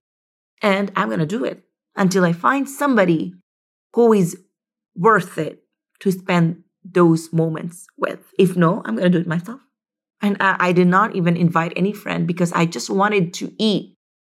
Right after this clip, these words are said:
my food in peace. And I really enjoyed that moment.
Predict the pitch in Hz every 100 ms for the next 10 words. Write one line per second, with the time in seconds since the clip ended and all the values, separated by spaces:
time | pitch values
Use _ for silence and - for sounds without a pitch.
0 | _ - 190 196 247 254 - 226 214 185
1 | 175 175 180 180 185 - - 170 165 165
2 | 156 - _ - 165 175 165 147 127 95
3 | - - - - -